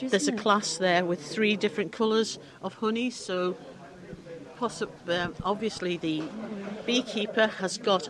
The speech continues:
Speaker 2: honey in three different parts of the island, or maybe he's just, um, harvested the honey, uh, very early in the season.
Speaker 1: Yeah, yeah.
Speaker 2: And, um,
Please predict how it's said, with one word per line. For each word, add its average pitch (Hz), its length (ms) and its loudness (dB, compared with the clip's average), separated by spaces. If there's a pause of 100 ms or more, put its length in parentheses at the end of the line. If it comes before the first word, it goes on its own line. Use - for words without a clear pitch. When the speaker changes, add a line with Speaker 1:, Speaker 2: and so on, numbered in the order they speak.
Speaker 2:
honey 196 420 4
in 165 140 -2
three 202 300 0
different 180 580 -2 (720)
parts 190 340 6
of 185 80 -4
the 185 160 6
island, 214 500 4 (260)
or 170 200 4
maybe 180 320 2
he's 190 440 -4
just, 185 220 -2 (520)
um, 156 420 -4 (160)
harvested 185 560 2
the 165 60 2
honey, 175 420 2 (120)
uh, 190 160 6
very 185 280 6
early 180 260 6
in 175 100 2
the 180 60 2
season. 214 540 6 (160)
Speaker 1:
Yeah, 247 160 2 (260)
yeah. 254 200 4
Speaker 2:
And, 180 560 2
um, 170 280 4